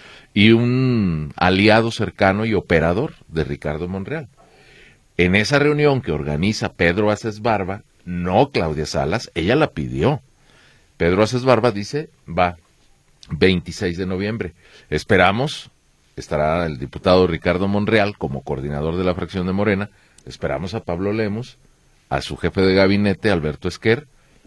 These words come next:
y pues a los que ellos decidan invitar". Quien debería invitar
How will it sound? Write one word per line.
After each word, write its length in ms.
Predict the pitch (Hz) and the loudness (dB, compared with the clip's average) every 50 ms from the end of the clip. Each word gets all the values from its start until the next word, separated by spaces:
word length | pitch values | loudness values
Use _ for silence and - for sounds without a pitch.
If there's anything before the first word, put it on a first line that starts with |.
| _ - | _ -20
y 80 | - - | -20 -18
pues 220 | - - 64 - - | -16 -16 -16 -14 -14
a 60 | 65 | -14
los 240 | 64 62 58 - - | -12 -14 -14 -14 -12
que 120 | - - | -10 -8
ellos 220 | 64 67 85 95 87 | -6 -4 -4 -4 -4
decidan 440 | 98 82 - 82 76 85 95 98 | -4 -6 -6 -6 -6 -6 -4 -4
invitar". 460 | 95 82 71 - - - 107 131 131 - _ _ _ _ _ - - - - _ _ _ _ _ _ _ _ _ | -6 -6 -8 -10 -8 -8 -8 -8 -8 -10 _ _ _ _ _ -20 -20 -20 -20 _ _ _ _ _ _ _ _ _
Quien 280 | - 95 98 85 76 71 | -2 0 2 2 0 0
debería 360 | 71 71 71 73 78 87 95 | -4 -4 -2 0 0 2 2
invitar 600 | 104 117 127 123 - - 120 110 92 76 65 64 | 2 2 0 0 2 4 4 4 4 2 -2 -8